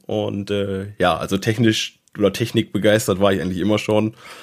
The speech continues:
und, ähm, dann durch diese Blockchain-Geschichte bin ich da halt dann, ähm, relativ schnell in das Security-Thema reingeraten, weil ich hab mich halt bei den Lazy Lions eingekauft als erstes großes Projekt. Mein Profilbild, ähm, kennt vielleicht der ein oder andere dann auch dementsprechend und, ähm,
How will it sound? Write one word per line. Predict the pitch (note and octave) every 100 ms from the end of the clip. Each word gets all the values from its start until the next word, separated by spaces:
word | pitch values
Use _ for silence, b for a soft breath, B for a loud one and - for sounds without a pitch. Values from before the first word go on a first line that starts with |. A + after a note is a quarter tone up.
| B B
und, | - F#2 F2+ F2
ähm, | F#2 F2+ E2+
dann | F2
durch | F#2+
diese | F#2+ -
Blockchain-Geschichte | F2+ G2+ - - F#2 F#2 G2 F#2+ F2+
bin | F2+
ich | F2+
da | F2
halt | E2+ E2+
dann, | F2 E2 D#2 - _ _
ähm, | F2 E2+ E2 E2+
relativ | F#2+ F#2 F#2
schnell | - F#2+
in | G2
das | F#2+
Security-Thema | F#2+ - G2 F#2+ G#2 G2+ G2
reingeraten, | F#2 F#2+ - F2 F2 E2 F2
weil | E2+ F2+ F2 E2+ -
ich | - G2
hab | -
mich | F#2+ F#2+
halt | F#2 F#2
bei | -
den | F2+ F2+
Lazy | F#2+ F#2+
Lions | G2 G2+ A2 G#2+ - -
eingekauft | - A#2+ B2 B2 A#2+ A#2+ B2
als | F#2
erstes | F2+ G#2 -
großes | - G2+ G2+
Projekt. | - F#2+ F#2+ - - B B B B
Mein | G2
Profilbild, | F#2 F#2 - G#2+ G#2 G2+
ähm, | D2+ F2+ F#2+
kennt | - F#2+
vielleicht | G2 F#2+
der | E2
ein | D#2+
oder | F#2
andere | D#2+ F#2 F#2+
dann | F2
auch | F2+ F#2
dementsprechend | F#2+ F#2 F2 - F2+ F#2+ F2+
und, | - F2 F2+ E2+ -
ähm, | F2+ E2 D#2+ E2